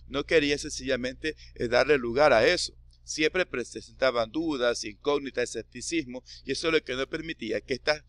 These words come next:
que estas personas puedan lograr algo más, una investigación más adecuada.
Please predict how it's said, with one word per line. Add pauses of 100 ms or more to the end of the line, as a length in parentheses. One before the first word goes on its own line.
(240)
que
estas
personas
puedan
lograr
algo
más,
una
investigación
más
adecuada.